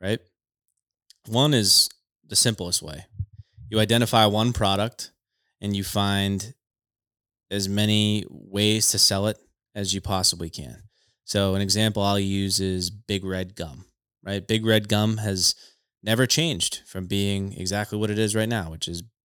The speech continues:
just Big Red Gum. It's, um, it's the same product that they've had since inception. And,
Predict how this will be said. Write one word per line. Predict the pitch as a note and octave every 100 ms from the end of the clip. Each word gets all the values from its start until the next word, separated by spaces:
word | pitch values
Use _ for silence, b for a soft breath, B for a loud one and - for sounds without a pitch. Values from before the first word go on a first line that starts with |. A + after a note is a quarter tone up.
| _ _
just | F2+ F2
Big | G2 F#2+
Red | G2 F#2+ G2
Gum. | A#2+ G2 - _
It's, | F2+ -
um, | G2 F#2 F2+ F2+ E2+ _ _ _ _ -
it's | F#2+
the | -
same | - G2+ G2 G2 F#2+
product | - G2 G2 G#2
that | -
they've | F#2
had | - F#2+ F#2+ F#2+
since | F#2+ F#2+ - - _
inception. | F#2+ F#2 F#2 F#2+ - E3 E3+ _ _ _ _ -
And, | G2+ G#2 G#2 G2+ G2+ G2 G#2+